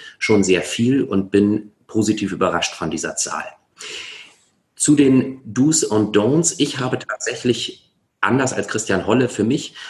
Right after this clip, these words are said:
einen kleinen Leitfaden entwickelt, muss allerdings sagen, dass der aufs gleiche Fazit hier hinausläuft, nämlich ich kaufe nur, was mir gefällt.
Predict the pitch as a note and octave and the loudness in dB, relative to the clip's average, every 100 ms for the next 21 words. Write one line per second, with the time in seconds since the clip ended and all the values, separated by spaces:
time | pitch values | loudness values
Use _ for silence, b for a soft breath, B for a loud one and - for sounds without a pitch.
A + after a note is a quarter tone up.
0 | B - G#2+ G#2 G2 F#2+ F2 F2 A#2+ - | B -6 -2 0 2 2 2 2 0 -4
1 | - A#2 C3 C3+ C3 - A#2 B2 C#3 C#3 | -4 -4 -2 -2 -4 -2 -2 0 0 2
2 | D#3 - - B B B B G#2+ B2+ G#2+ | 2 -2 -14 B B B B 0 0 0
3 | A2+ A2 A2 G#2 G2+ A2 G#2 - F#2+ - | 0 2 0 0 0 2 0 -2 -4 -4
4 | G2 G2+ G2+ - G2+ A#2 - G#2+ - F2+ | -2 -2 -2 -8 -6 -6 -6 -6 -6 -6
5 | F2+ - - F#2 F2 B2+ - A#2 A2+ A#2+ | -4 -6 -4 -2 -2 -2 -2 0 0 0
6 | - G2+ G#2+ A2+ A#2 - B B B A2 | -2 0 2 4 2 -4 B B B -8
7 | - G2+ G#2+ G#2 G2 F#2+ G2+ F2+ F2 G#2 | -4 -2 0 0 0 0 -2 -2 -4 -4
8 | E2+ E2+ - | -4 -4 -10